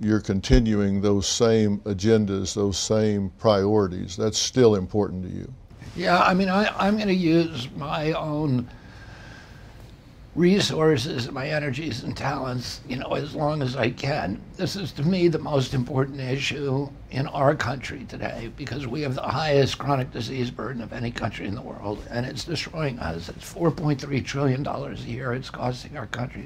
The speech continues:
Speaker 2: five times the military budget. When my uncle was president, the medical expenditures on chronic disease were zero.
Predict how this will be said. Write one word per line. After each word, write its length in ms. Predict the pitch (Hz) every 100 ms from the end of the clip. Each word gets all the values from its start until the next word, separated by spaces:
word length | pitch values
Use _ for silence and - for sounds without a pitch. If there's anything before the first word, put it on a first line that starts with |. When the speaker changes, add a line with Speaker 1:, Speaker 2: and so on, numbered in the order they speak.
| 107
Speaker 2:
five 380 | - 135 151 -
times 340 | 123 123 135
the 60 | 123
military 520 | 117 113 - - 107
budget. 440 | - 127 104 - - - - - - - - - - - - - - - - - - 165
When 180 | 139 156
my 180 | 170 151
uncle 360 | 185 175 175
was 180 | 170 117
president, 640 | - 156 160 151 170 156
the 80 | -
medical 400 | 135 156 156 151
expenditures 800 | 147 - - 139 147 - 143 -
on 120 | -
chronic 360 | 131 - 139 135
disease 380 | 120 120 127 131
were 160 | 127
zero. 500 | 127 95 147 - -